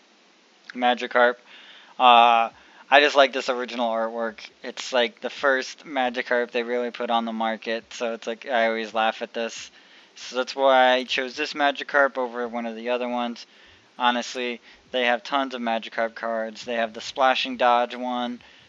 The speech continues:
that came out in Burning Shadows. This Flail one came out in Evolutions and is a remake from the old ones. You have the Epic Splash Golden Magikarp promos, the Epic Splash, uh, from Generations, so that's even still legal.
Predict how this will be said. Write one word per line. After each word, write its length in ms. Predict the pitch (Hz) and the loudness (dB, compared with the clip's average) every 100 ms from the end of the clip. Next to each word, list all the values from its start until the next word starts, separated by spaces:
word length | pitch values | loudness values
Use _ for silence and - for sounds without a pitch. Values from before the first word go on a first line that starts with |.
| _ | _
that 160 | 127 117 | -6 -4
came 220 | 131 123 | -4 -2
out 180 | 120 117 | 0 0
in 80 | 113 | -2
Burning 320 | 117 113 113 | -4 -4 -4
Shadows. 760 | - 135 123 120 120 117 113 - - _ _ | -4 0 2 2 2 0 -4 -12 -20 _ _
This 180 | 120 - | -14 -14
Flail 400 | - 139 139 139 | -2 4 6 6
one 200 | 131 127 | 2 0
came 200 | 131 123 | -2 0
out 180 | 123 131 | 0 0
in 120 | 127 | -2
Evolutions 960 | 117 117 117 127 117 135 127 123 117 - - - _ | -4 -4 -10 -8 -4 -2 -4 -6 -10 -18 -20 -20 _
and 120 | 123 | -8
is 140 | 120 110 | -8 -6
a 80 | 113 | -8
remake 400 | 117 123 120 117 | -8 -4 -4 -6
from 200 | 123 117 | -8 -6
the 80 | |
old 420 | 113 113 135 143 139 | -4 -4 -4 -6 -4
ones. 420 | 143 139 139 - - _ _ | 0 0 -2 -12 -20 _ _
You 100 | 131 | -2
have 120 | 123 | 0
the 100 | 123 | 0
Epic 320 | 160 - 151 | 0 -2 -6
Splash 500 | - 151 143 143 139 | -6 2 4 6 2
Golden 400 | - 139 147 143 | -4 -4 -4 -6
Magikarp 520 | 143 135 135 139 139 139 | -4 -4 -4 -4 -2 -4
promos, 720 | - 135 123 123 123 123 - - - - _ _ | -6 -4 -2 -4 -4 -6 -12 -18 -20 -20 _ _
the 180 | 123 127 | -4 0
Epic 260 | 127 131 - | 0 -4 -12
Splash, 720 | - 135 127 127 123 117 - | -10 0 4 6 4 2 -2
uh, 240 | - 120 113 | -4 -6 -6
from 460 | - 120 113 117 | -6 -6 -6 -10
Generations, 960 | - 127 117 120 139 139 - 143 139 127 | -8 -8 -6 -4 -4 -2 -2 -2 -6 -8
so 160 | 127 | -4
that's 260 | 123 127 - | -2 -2 -6
even 180 | 127 127 | -12 -12
still 320 | - 127 117 | -6 -6 -6
legal. 520 | 123 127 113 113 113 | -8 -8 -4 -4 -6